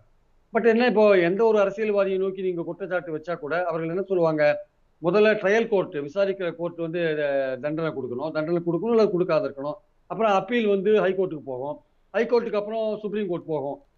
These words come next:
ஆனா ஒரு அரசியல்வாதி என்ன சொல்லுவாருன்னா, "இது கீழ் கோர்ட்ல தான் இருக்கு, நான் அப்பீலுக்கு போயிருக்கேன்" அப்படின்னுவாங்க. அப்பீலுக்கு போனா, அப்புறம் appeal போன பிறகு Supreme Court வரையும் போய் பார்த்துட்டு, உச்சபட்சமா Supreme Court ஏதாவது சொன்னாதான்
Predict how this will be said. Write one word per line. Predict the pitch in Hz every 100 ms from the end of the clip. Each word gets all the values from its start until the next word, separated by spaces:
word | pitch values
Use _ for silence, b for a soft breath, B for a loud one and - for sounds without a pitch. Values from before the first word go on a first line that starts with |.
| _
ஆனா | 220 240
ஒரு | 214
அரசியல்வாதி | 202 208 254 240 220
என்ன | 196 214
சொல்லுவாருன்னா, | 208 202 185 180 185 147 160 - _ _ _ _ -
"இது | 180
கீழ் | 196 247 247
கோர்ட்ல | 226 208
தான் | 208
இருக்கு, | 202 190
நான் | 202
அப்பீலுக்கு | 175 214 202 170
போயிருக்கேன்" | 175 151 160
அப்படின்னுவாங்க. | 139 147 131 123 120 -
அப்பீலுக்கு | 151 240 233 190
போனா, | 220 226
அப்புறம் | 208 208
appeal | 190 185 233 220
போன | 214
பிறகு | 214 226 214
Supreme | 208 262 262
Court | 220 208
வரையும் | 220 233 226
போய் | 214
பார்த்துட்டு, | 214 254 - _ -
உச்சபட்சமா | 170 262 247 240 240 262
Supreme | 202 196 277 269
Court | 254 233
ஏதாவது | 220 226 214
சொன்னாதான் | 196 208 220 240 277